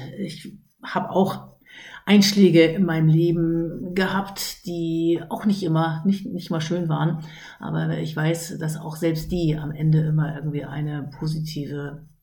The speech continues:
ja, positive Auswirkung haben. Weil, wie heißt es so schön, das ist auch ein sehr, sehr, äh, gern genommener Spruch von mir,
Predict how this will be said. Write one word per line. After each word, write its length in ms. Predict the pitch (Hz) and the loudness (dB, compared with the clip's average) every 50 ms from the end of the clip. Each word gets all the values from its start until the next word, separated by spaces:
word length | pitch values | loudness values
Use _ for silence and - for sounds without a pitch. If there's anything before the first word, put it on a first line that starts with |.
| _ _ _ _ _ _ | _ _ _ _ _ _
ja, 680 | - 185 170 170 170 175 175 175 165 156 151 - - - - - 294 - - _ | -12 -8 -6 -4 -2 -2 -2 -2 -2 -4 -4 -8 -12 -14 -14 -16 -18 -20 -20 _
positive 720 | - 151 147 - 147 131 131 - 156 147 - - - - | -14 -14 -12 -12 -12 -12 -12 -10 -10 -10 -10 -12 -14 -10
Auswirkung 720 | - 151 160 156 - - - 175 170 - 185 165 - - - | -6 -4 -4 -4 -4 -4 -6 -6 -4 -4 -6 -6 -6 -8 -6
haben. 320 | 175 175 180 180 185 180 - - - - - - - - - - | -6 -4 -2 -2 -4 -4 -6 -12 -18 -20 -20 -20 -20 -20 -18 -14
Weil, 340 | 190 147 151 160 160 160 160 | -10 -6 -2 0 2 2 4
wie 100 | 165 156 | 4 2
heißt 240 | 165 180 - - | 2 0 0 -2
es 140 | 185 165 - | -6 -6 -4
so 120 | - 165 156 | -4 -4 -2
schön, 320 | - - 185 190 202 190 | 0 2 4 6 6 6
das 180 | 165 160 - - | 6 4 -4 -4
ist 120 | 156 151 | -6 -6
auch 140 | 151 147 151 | -4 -2 -2
ein 120 | 151 151 | -2 -2
sehr, 260 | - 175 156 156 156 | 0 2 2 2 4
sehr, 640 | 156 151 147 147 147 147 143 143 135 127 139 143 143 | 2 2 0 0 -2 -2 -4 -6 -8 -8 -8 -8 -8
äh, 40 | 135 | -6
gern 440 | 131 147 143 143 151 160 160 160 156 | -6 -4 -2 0 4 4 6 6 6
genommener 520 | 156 147 147 143 143 151 156 135 - - | 4 2 2 0 2 4 4 4 4 0
Spruch 440 | - - - - - 151 151 - - | -2 -6 -10 -10 -10 -10 -8 -8 -6
von 200 | - 139 131 135 | -4 0 0 0
mir, 320 | 135 135 143 151 160 156 | 0 0 -2 -2 -4 -4